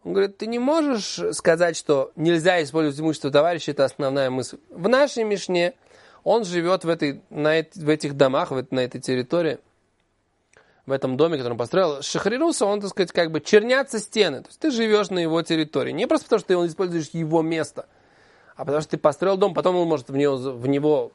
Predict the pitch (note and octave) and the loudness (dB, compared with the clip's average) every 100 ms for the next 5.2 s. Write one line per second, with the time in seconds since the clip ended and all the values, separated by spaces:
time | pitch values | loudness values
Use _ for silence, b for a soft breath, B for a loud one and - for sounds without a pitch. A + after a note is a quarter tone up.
0 | - D3 D3+ C#3 C#3+ _ - C#3+ C3+ C3 | -8 -4 -2 -2 -4 _ -10 -4 -2 -2
1 | C3+ C3+ D#3 D#3 F3 B3+ D#4 - b b | -2 -2 -2 -2 -2 -2 -4 -6 b b
2 | b b b b - G3 - D4 B3 A3 | b b b b -10 -8 0 0 0 -4
3 | G3 - E3+ E3 D#3 D#3 D3 G3 G3+ - | -4 2 2 2 -2 -2 0 2 2 2
4 | D#3 F3 G3+ E3+ D3+ G3 F#3+ D#3+ C3+ C3 | 2 2 4 2 2 -2 2 0 0 -2
5 | B2 A2+ | -2 -4